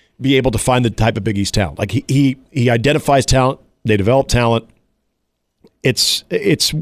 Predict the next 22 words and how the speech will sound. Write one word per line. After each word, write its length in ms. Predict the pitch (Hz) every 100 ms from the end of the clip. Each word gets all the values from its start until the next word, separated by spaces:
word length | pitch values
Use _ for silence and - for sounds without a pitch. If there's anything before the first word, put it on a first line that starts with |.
| -
what 220 | - 139 -
he 280 | - 170
has 280 | 135 135 113
going 260 | 135 127 120
on 200 | 113 101
there 360 | 113 107 90 - - - _ -
is 140 | -
something 260 | 143 123 123
that 80 |
I 100 | 117
think 260 | 107 127 104 _ _ _ -
at 160 | 131
times 420 | - - 147 147 113
we 120 | 131
could 120 | 123
even 180 | 110 107
take 240 | 117 104
for 100 | 113
granted 320 | 101 143 107
because 300 | 104 95 113
they're 120 | 120 110
just 420 | 90 123 -